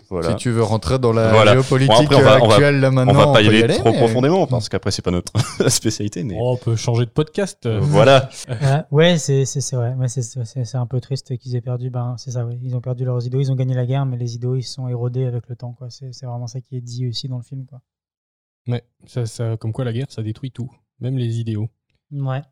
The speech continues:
Speaker 3: Hmm. C'est beau ce que je dis. Euh, <laughs> pardon. Robin, si tu voulais nous parler de quoi ?
Speaker 4: D'animation.
Speaker 3: Ah, ça, on, ça, on sait.
Speaker 2: On fait
Speaker 3: On
Speaker 2: pas
Speaker 3: aime.
Speaker 2: de la géopolitique
Speaker 3: On
Speaker 2: et de la
Speaker 3: connaît.
Speaker 2: littérature ici ?
Speaker 4: Ben, moi, je vais te parler de géo-animation.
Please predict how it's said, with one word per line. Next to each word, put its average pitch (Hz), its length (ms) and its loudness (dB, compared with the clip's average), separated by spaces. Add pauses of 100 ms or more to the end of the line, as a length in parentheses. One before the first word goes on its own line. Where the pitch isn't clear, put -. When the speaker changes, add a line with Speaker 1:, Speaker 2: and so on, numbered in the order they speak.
(100)
Speaker 3:
Hmm. 110 140 -4 (580)
C'est 98 80 -20
beau 104 140 -12
ce - 60 -16
que 110 100 -14
je 101 60 -16
dis. 117 120 -14 (500)
Euh, 131 240 0 (260)
<laughs> - 260 -20
pardon. - 140 -16 (220)
Robin, 147 500 2 (380)
si 123 120 -10
tu - 100 -6
voulais 131 140 -2
nous 127 100 -2
parler 131 520 -6
de 131 280 -6
quoi ? 202 420 -8 (520)
Speaker 4:
D'animation. 202 880 2 (260)
Speaker 3:
Ah, 127 1000 2
ça, 220 160 0
on, 190 100 0
ça, 202 160 0
on 190 60 2
sait. 160 320 -2
Speaker 2:
On - 20 -10
fait - 60 -2
Speaker 3:
On - 60 4
Speaker 2:
pas 165 60 4
Speaker 3:
aime. 175 60 6
Speaker 2:
de 139 60 6
la 123 60 6
géopolitique 127 520 2
Speaker 3:
On 170 60 4
Speaker 2:
et - 20 4
de 165 60 6
la 143 60 4
Speaker 3:
connaît. 139 80 4
Speaker 2:
littérature 143 520 2
ici ? 220 180 0
Speaker 4:
Ben, 151 380 4
moi, 165 120 2
je 170 60 0
vais 170 60 2
te 151 60 -4
parler 175 180 4
de 156 160 4
géo-animation. 175 840 4